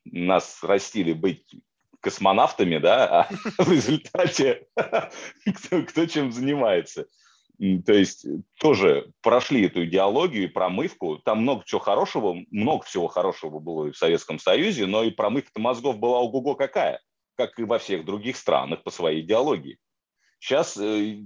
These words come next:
я не знаю, там, как эта, эта промывка работает или не работает, наверное, она продолжает быть, просто видоизменилась уже.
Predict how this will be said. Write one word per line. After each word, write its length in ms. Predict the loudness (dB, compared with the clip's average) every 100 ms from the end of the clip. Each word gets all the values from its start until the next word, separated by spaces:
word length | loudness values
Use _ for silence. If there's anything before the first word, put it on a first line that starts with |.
| -16
я 220 | -4 0 0
не 140 | -2
знаю, 320 | -2 -2 -2
там, 180 | -4 -8
как 220 | -6 -8 -8
эта, 80 | -14 -14
эта 100 | -4
промывка 440 | 0 0 -2 0 2
работает 520 | 2 2 0 -4 -4
или 100 | -2
не 120 | 2
работает, 440 | 4 4 2 0
наверное, 340 | 2 2 4 2
она 180 | 0 -2 _ _
продолжает 640 | -4 2 2 4 2 2 -4
быть, 280 | -8 -8
просто 300 | -8 -8 -8
видоизменилась 880 | -10 -8 -8 -6 -2 -2 -2 -6 -10
уже. 260 | -8 -6